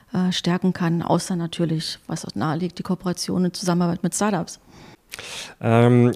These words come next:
Speaker 2: ich glaube, gerade daraus kann man sehr viel lernen. Ähm, äh, auch strukturell, ähm, in, im Rahmen,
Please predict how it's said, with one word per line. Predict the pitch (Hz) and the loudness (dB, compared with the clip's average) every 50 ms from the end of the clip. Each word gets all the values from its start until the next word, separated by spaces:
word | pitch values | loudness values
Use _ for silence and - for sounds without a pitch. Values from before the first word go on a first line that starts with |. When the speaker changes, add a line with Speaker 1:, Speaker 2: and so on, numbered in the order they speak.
| - - | 0 -4
Speaker 2:
ich | 113 - | -4 0
glaube, | - 127 131 165 180 180 127 - | 4 6 6 6 6 4 0 2
gerade | 113 113 107 117 147 170 160 | 4 4 6 6 6 4 4
daraus | - 123 139 156 156 147 - | 6 6 6 6 4 2 2
kann | - 143 135 | 4 4 6
man | 131 127 | 8 8
sehr | 113 117 127 | 8 8 6
viel | 123 127 127 107 | 6 6 6 6
lernen. | 101 104 107 107 104 95 85 92 98 101 - - | 6 6 6 4 2 0 -2 -4 -8 -10 -8 -6
Ähm, | 87 95 98 98 98 101 101 101 101 - - - - - - - - - _ | -4 -2 0 0 2 2 0 0 -2 -4 -10 -18 -18 -18 -18 -18 -20 -12 _
äh, | - 101 98 98 - | -2 0 0 0 0
auch | - 107 104 | 0 -2 -4
strukturell, | - - - - 120 - 120 104 110 131 170 202 226 202 147 131 113 - | -4 -4 -4 -2 2 4 4 6 6 6 6 4 2 0 -4 -6 -8 -4
ähm, | - 110 107 107 110 113 110 110 110 107 | -2 0 2 2 4 4 4 4 2 2
in, | 95 104 110 110 110 107 107 104 | 2 0 0 2 2 2 0 0
im | - 107 110 107 110 | 0 0 0 0 2
Rahmen, | 101 101 101 107 117 120 123 123 | 4 4 6 6 6 6 6 4